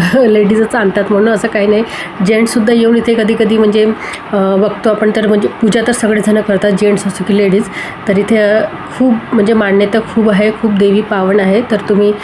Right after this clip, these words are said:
नसेल आले तर तुम्ही नक्की एकदा तरी चंद्रपूरला भेट द्या. आणि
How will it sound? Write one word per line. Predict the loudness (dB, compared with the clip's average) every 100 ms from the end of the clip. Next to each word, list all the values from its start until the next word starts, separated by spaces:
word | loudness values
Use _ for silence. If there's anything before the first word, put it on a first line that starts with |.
| -12 -14 -6 -4
नसेल | -2 0
आले | 2 0
तर | -2 -2
तुम्ही | 0
नक्की | 2 0 -4 -2 0
एकदा | 2 0 0
तरी | 0
चंद्रपूरला | 0 0 0 0 0 0
भेट | 2 0
द्या. | 0 0 0
आणि | 0 2 2 2